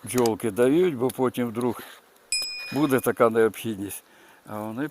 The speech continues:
можуть... Так, де моє відерце? Є. Так, що ми тут маємо? Скажу, що під корпусом стоїть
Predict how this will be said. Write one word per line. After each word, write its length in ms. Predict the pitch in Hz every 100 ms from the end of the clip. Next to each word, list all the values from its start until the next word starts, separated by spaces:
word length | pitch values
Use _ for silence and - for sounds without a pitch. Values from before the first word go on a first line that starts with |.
| - -
можуть... 520 | 110 131 131 151 - - _ _ _ _ _ _ _ _ _ _ -
Так, 280 | 127 117 110
де 160 | 120 117
моє 360 | 113 117 113
відерце? 640 | 101 - 131 143 151 165 151 - - 92 90 95
Є. 300 | 101 127 139 - - _ _ - - - - - - - _
Так, 380 | - 180 156 117
що 580 | - - - - 170 196
ми 180 | 156 143
тут 280 | 156 151 151
маємо? 720 | 147 151 135 123 113 95 87 - - - - - -
Скажу, 380 | - 147 151
що 180 | 127 135
під 180 | - 127
корпусом 580 | - 202 - 180 160 131
стоїть 560 | - 135 139 180 -